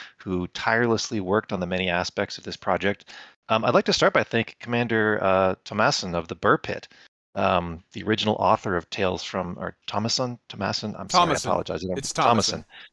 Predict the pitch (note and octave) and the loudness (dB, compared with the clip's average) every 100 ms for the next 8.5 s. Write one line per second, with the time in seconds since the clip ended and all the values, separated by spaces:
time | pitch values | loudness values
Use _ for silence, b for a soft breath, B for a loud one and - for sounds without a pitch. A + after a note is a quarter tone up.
0 | B B - A2 A#2 A2 A2+ A#2 B2+ G#2 | B B 0 4 4 4 4 4 4 2
1 | G2+ G#2+ A2+ G#2 - F#2+ - A2 F#2 - | 2 2 2 0 2 2 2 0 -2 -2
2 | G#2 F2+ G2 - G2+ F#2 - F#2+ - F#2+ | -2 -2 -6 -6 -2 -2 -2 -8 -8 -4
3 | F#2+ G2 G2 G2 - G2 - - G2 F#2 | 0 0 0 -6 -6 -6 -4 -2 -2 -2
4 | D#2+ E2+ C#3+ C#3+ C#3 C3+ - - B B | -6 -4 0 0 4 2 2 -6 B B
5 | - F#2+ F#2+ - F#2 A2 - G2 F#2 E2+ | -8 -4 -4 -4 -6 -4 -2 0 0 -2
6 | F2 F2 G2 E2 - A2+ G#2+ F#2+ F#2 G2 | -2 -4 -6 -6 -2 0 0 -2 -4 -6
7 | F#2 - G2 F2+ G2+ F#2+ F#2 F2 - G2+ | -6 -6 -8 -8 -6 -4 -4 -6 -4 -4
8 | F2+ E2 G#2 C3+ | -2 -2 -2 -2